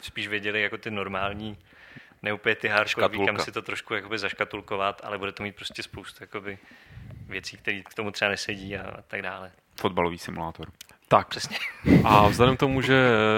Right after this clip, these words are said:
Speaker 4: eh, jsme teda tady vyhazováni podcastem, který stojí ve frontě za náma, tak ti předávám, Pavle, slovo zpátky.
Speaker 3: Tak, to byly všechny dotazy, jak ty, které se nám posílali na e-mail podcast zavináč games C Z, tak na chat na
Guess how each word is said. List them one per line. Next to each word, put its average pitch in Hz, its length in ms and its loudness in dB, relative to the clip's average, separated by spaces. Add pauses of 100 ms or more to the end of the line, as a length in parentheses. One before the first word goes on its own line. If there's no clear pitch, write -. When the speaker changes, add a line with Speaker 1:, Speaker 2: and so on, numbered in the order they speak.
(380)
Speaker 4:
eh, 110 40 -2
jsme 117 300 -2
teda 120 300 4
tady 117 200 0
vyhazováni 113 840 4
podcastem, 110 520 -4
který 113 180 0
stojí 120 200 -4
ve 113 60 0
frontě 117 260 -4
za 110 120 2
náma, 113 240 4
tak - 300 -4 (100)
ti - 100 -8
předávám, 117 400 4
Pavle, 120 200 2
slovo 117 220 0
zpátky. 107 460 0 (480)
Speaker 3:
Tak, 95 280 10
to 101 120 0
byly 113 200 10
všechny 110 280 4
dotazy, 95 380 4
jak 104 220 8
ty, 92 120 0
které 98 260 6
se - 140 -2
nám 101 200 4
posílali 95 640 2
na 95 300 2
e-mail 95 320 2
podcast 92 400 4
zavináč 95 440 0
games 92 260 -2
C 104 220 4
Z, 92 320 2
tak - 260 4
na 101 340 4 (480)
chat 113 160 6 (160)
na 104 300 6